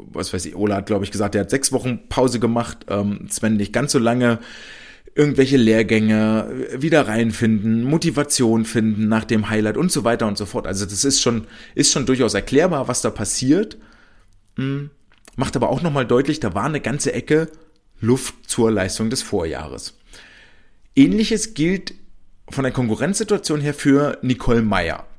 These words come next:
die über die hundert Freistil gegen Nele Schulze und Nina Jazzi angetreten ist. Und da können wir wieder das Argument des Alters aufmachen. Ja, Nicole ist einfach drei beziehungsweise vier Jahre älter als Nele und Nina. Wenn ihr übrigens eine Schwimmerin haben wollt, könnte,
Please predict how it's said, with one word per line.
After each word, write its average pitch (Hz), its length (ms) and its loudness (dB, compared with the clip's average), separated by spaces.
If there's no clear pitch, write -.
die 127 400 -2
über 117 180 2
die 110 100 2
hundert 175 300 0
Freistil 127 400 -2
gegen 113 260 0
Nele 107 220 2
Schulze 190 420 0
und 123 140 -4
Nina 117 200 -4
Jazzi 196 480 0
angetreten 151 640 0
ist. 196 280 -2
Und 120 120 -2
da 117 40 0
können 117 180 -2
wir 104 120 0
wieder 156 200 4
das 147 120 0
Argument 110 440 0
des - 220 -8
Alters 117 420 -2
aufmachen. 151 920 -4
Ja, 113 160 -2
Nicole 104 340 -2
ist 98 100 -4
einfach 101 360 -8
drei 104 340 -2
beziehungsweise 101 540 -2
vier 110 300 0
Jahre 98 260 0
älter 120 280 0
als 110 220 -2
Nele 113 280 4
und 98 160 -2
Nina. 160 400 0
Wenn 123 140 -2
ihr 139 60 0
übrigens 113 420 0
eine 107 140 0
Schwimmerin 123 400 0
haben 117 260 0
wollt, 120 240 2
könnte, 110 400 -2